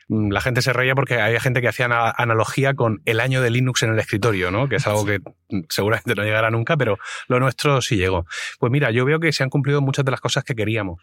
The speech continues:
Es decir, el podcasting se ha convertido en, en un medio de comunicación que llega al gran público, a la población civil, como me gusta decir a mí.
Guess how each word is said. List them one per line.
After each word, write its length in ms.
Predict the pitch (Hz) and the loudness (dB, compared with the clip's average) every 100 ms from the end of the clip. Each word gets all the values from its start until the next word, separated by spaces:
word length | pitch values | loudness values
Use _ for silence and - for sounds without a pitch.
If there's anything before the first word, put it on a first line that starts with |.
| - | -8
Es 60 | 104 | -6
decir, 220 | 92 104 | -2 -2
el 80 | 92 | -2
podcasting 580 | 101 80 123 - 110 80 - - | -2 -2 -4 0 -2 -4 -12 -14
se 140 | - - | -4 -2
ha 60 | |
convertido 640 | 107 113 104 139 139 101 - | 0 2 0 0 0 0 -2
en, 440 | 98 92 87 80 - | -2 -2 0 -2 -2
en 180 | 78 92 | -2 0
un 180 | 98 101 | 0 2
medio 220 | 107 104 | 2 2
de 100 | 101 | 0
comunicación 500 | 98 101 98 - 131 | 0 0 0 0 -2
que 180 | - 95 | 0 0
llega 280 | 110 120 87 | 2 2 0
al 180 | 95 | 0
gran 240 | 90 104 104 | 0 0 0
público, 500 | 120 131 139 214 254 - | 2 2 2 0 -2 -4
a 100 | 101 | 0
la 80 | 82 | 2
población 360 | 90 82 110 | 2 0 0
civil, 300 | - 110 196 | 2 0 0
como 220 | - 90 82 | -2 -2 0
me 80 | |
gusta 240 | 80 92 90 | 0 0 -2
decir 240 | 87 98 | 0 0
a 40 | 120 | 0
mí. 200 | 214 | 0